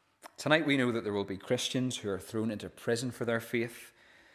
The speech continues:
that there are regimes planning to eradicate Christian people and silence the gospel.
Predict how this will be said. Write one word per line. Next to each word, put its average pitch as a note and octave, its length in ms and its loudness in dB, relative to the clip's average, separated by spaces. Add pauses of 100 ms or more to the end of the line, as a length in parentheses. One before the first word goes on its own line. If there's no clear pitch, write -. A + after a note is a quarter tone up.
(320)
that - 160 -6
there A2+ 200 4
are G#2 160 2
regimes B2 680 2
planning A#2+ 520 2
to A2+ 240 -6
eradicate A2+ 720 0
Christian A#2 500 -4
people A2+ 420 0
and F#2+ 140 -4
silence A2 520 -2
the G#2+ 100 -6
gospel. G#2 640 -4